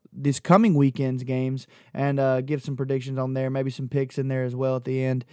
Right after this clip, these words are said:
and, uh, and, and we're gonna go on that note. Um,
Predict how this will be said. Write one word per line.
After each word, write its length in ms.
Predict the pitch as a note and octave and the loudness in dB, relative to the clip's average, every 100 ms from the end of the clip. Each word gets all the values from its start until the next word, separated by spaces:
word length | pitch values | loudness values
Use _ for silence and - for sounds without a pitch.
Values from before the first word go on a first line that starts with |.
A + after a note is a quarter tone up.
| - - - | -20 -18 0
and, 300 | E3+ C3+ C3 | 4 6 6
uh, 300 | C3 B2+ B2+ | 6 4 2
and, 300 | C3 C3 C3 | 0 0 0
and 160 | C3 C3 | 0 0
we're 80 | |
gonna 180 | C3+ C3+ | 2 0
go 240 | C3 C3+ C3 | 2 2 4
on 220 | B2+ B2 | 2 0
that 240 | B2+ C3+ | 0 0
note. 340 | B2+ A#2+ A#2 - - - - | -2 -2 -4 -12 -20 -20 -2
Um, 500 | C#3+ C#3+ C3 B2 A#2 | 2 4 2 0 -6